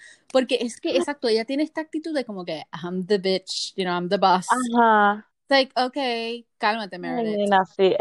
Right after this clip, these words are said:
Speaker 1: Cálmate.
Speaker 2: exacto. Nena, nenita, cálmate.
Speaker 1: Exacto.
Speaker 2: Bájale diez, bájale
Speaker 1: Pero
Speaker 2: diez. <laughs> Eso
Speaker 1: sí,
Speaker 2: fue.
Speaker 1: eh, o sea, es cien por ciento de acuerdo que este, este tell-all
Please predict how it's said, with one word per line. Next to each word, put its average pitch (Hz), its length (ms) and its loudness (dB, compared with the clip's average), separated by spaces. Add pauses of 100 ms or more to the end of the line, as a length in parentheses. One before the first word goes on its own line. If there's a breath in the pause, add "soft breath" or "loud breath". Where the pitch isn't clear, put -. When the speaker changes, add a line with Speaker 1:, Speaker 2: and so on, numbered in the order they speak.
Speaker 1:
Cálmate. 202 340 4
Speaker 2:
exacto. 180 200 4 (280 soft breath)
Nena, 269 440 4 (200)
nenita, 294 680 2
cálmate. 165 520 -2
Speaker 1:
Exacto. 202 580 -8
Speaker 2:
Bájale 269 380 6
diez, 165 500 0
bájale 240 340 4
Speaker 1:
Pero 247 80 4
Speaker 2:
diez. 208 340 -2
<laughs> - 40 -20
Eso 247 260 2
Speaker 1:
sí, 254 100 -4
Speaker 2:
fue. 220 220 -4
Speaker 1:
eh, - 540 -10
o 220 40 -8
sea, 196 440 -6
es 202 160 -8
cien 208 180 -4
por 233 120 -6
ciento 254 220 -6
de 254 60 0
acuerdo 254 300 -6
que 196 200 -8
este, - 460 -10
este 196 240 -12
tell-all 220 460 -4